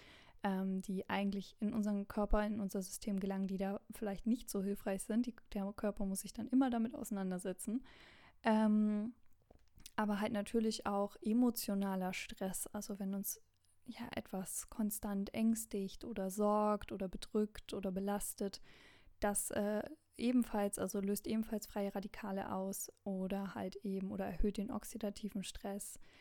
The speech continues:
genauso wie natürlich auch, äh, wenn da, wenn das Umfeld irgendwie so ist, dass wir es nicht handeln können, also Stress konstant auf der Arbeit oder wie auch immer. Und, ähm,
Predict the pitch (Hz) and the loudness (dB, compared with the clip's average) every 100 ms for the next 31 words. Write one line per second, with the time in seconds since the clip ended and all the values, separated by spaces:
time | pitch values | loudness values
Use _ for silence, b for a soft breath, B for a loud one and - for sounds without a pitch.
0 | B - 208 208 202 202 202 202 202 214 | B -4 0 2 2 -2 -2 -4 -2 -4
1 | 208 208 208 190 190 - 190 196 196 214 | -4 -4 -4 -2 -4 -4 -4 -2 -4 -4
2 | 226 - 208 196 202 240 233 220 214 214 | -4 -4 -2 -2 -2 2 2 4 2 2
3 | 196 190 190 196 190 202 - 196 - 202 | -2 -2 -2 -4 -4 -6 -4 -4 -4 -4
4 | - 202 196 196 190 - 196 190 196 196 | -2 0 0 0 -4 -4 -4 -4 -6 -8
5 | 226 - 214 196 - - 220 202 - 208 | -10 -6 -4 -4 -8 -6 -4 -2 -2 -2
6 | 196 190 - - - 208 202 196 196 294 | -2 -4 -6 -4 -2 0 2 0 0 -2
7 | 214 202 214 208 - 196 196 196 - B | -4 -2 -2 -4 -4 -2 0 -2 -6 B
8 | B B B B 233 247 233 220 - 208 | B B B B 4 6 4 2 -2 -2
9 | 208 202 202 233 | 0 -2 -2 -6